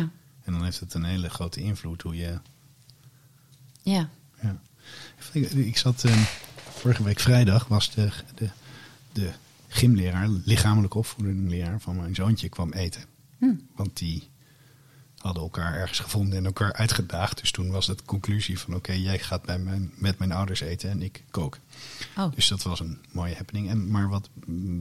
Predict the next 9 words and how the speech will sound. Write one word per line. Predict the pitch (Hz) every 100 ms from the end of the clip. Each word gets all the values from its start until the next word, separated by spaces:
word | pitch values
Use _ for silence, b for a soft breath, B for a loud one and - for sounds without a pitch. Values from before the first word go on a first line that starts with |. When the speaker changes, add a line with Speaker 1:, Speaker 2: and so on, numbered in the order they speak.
| 87 92
Speaker 1:
bleek | 90 98 107 -
dat | 85 85
we | 87 85
elkaar | 92 90 90 87
vonden | - 107 87 85
in |
het | 90 -
gesprek | 95 - 85 -
over | 87 85 87 82